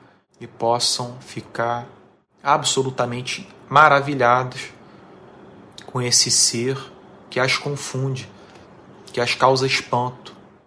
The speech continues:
que gera um sentimento de maravilha, uma curiosidade santa,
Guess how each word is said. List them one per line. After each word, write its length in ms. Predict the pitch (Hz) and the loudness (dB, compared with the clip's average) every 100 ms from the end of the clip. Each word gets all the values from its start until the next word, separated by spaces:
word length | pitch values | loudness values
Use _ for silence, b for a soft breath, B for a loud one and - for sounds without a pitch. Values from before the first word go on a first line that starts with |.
| _ | _
que 120 | - 120 | -20 -8
gera 200 | 127 120 | -6 -4
um 40 | |
sentimento 500 | - 131 120 117 117 | -6 -6 -6 -8 -6
de 60 | 117 | -2
maravilha, 600 | 117 123 107 120 117 110 - - - - - - - | 0 0 -2 -10 -10 -14 -20 -20 -20 -20 -20 -20 -8
uma 140 | 117 | -6
curiosidade 960 | - 147 151 139 135 131 123 127 139 120 | -4 0 2 4 4 4 4 6 4 2
santa, 480 | - 120 117 - | 0 0 -4 -10